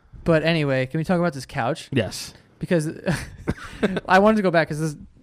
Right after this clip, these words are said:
Speaker 1: this, uh, woman that sold me the couch, she was quite the talker. You know, people just, like, just keep going. They just keep talking,
Speaker 2: Mm-hmm.
Speaker 1: which is fine. You know, I'm a friendly guy. I'll, I'll entertain
Speaker 2: I'll
Speaker 1: it.
Speaker 2: chat it up.
Speaker 1: But it's a little, you know.
Speaker 2: Yeah.
Speaker 1: It was a little crazy.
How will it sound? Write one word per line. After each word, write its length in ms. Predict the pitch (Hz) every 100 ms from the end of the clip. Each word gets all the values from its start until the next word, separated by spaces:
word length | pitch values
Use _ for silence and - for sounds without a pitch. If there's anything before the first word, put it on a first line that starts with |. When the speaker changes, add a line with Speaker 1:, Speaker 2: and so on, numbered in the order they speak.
| _ -
Speaker 1:
this, 280 | 170 156 175
uh, 260 | 151 135 131
woman 280 | 165 170
that 160 | 147 135
sold 200 | - 151
me 100 | 147
the 80 | 131
couch, 460 | 160 147 127 - - _ _ _ _
she 380 | - - 175 160
was 680 | 143 139 135 123 123 - -
quite 260 | - 160 151
the 100 | 143
talker. 580 | - 135 - - - - _ _ _ _ _ _ _ _ -
You 80 |
know, 60 | 349
people 220 | 269 254
just, 160 | 185 165
like, 200 | 147 127 131 151 -
just 300 | 160 143 -
keep 300 | - 165 -
going. 420 | 147 139 127 135
They 120 | 147
just 180 | 143 143
keep 200 | - 147 147
talking, 400 | 127 131 160 170 -
Speaker 2:
Mm-hmm. 320 | 123 123 123
Speaker 1:
which 200 | 143 302
is 140 | 294
fine. 480 | - 233 196 131 131 - -
You 100 | 175
know, 100 | 208
I'm 80 | 240
a 60 |
friendly 320 | - 175 143
guy. 240 | 127 127 135
I'll, 340 | 151 196 - -
I'll 180 | 156 151
entertain 380 | 120 113 -
Speaker 2:
I'll 60 | 202
Speaker 1:
it. 60 | -
Speaker 2:
chat 280 | 294 208
it 80 | 127
up. 220 | 104 110 - _
Speaker 1:
But 100 | 302
it's 120 | 403 427
a 60 |
little, 280 | 220 165 139
you 140 | 139
know. 200 | 180 120 - _
Speaker 2:
Yeah. 280 | 196 - - -
Speaker 1:
It 80 | 269
was 140 | 277
a 60 | 220
little 240 | 147 131
crazy. 440 | - 123 120 123